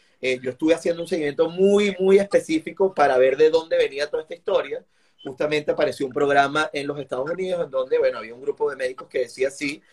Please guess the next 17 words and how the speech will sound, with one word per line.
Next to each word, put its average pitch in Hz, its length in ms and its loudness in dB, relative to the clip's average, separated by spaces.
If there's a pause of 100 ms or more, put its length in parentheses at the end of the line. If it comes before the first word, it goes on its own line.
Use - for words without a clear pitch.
(160)
que 127 100 -4
había 123 180 4
aumentado 156 960 4
la 131 200 -2
cantidad 123 420 -2
de - 80 0
cánceres 151 360 -2
de 147 80 0
tiroides 131 520 2
allí 127 320 -2
en 135 100 0
una 147 120 -4
determinada 127 460 -4
región, 175 320 -2
cosa 127 300 -8
que 147 160 0
luego, 131 380 0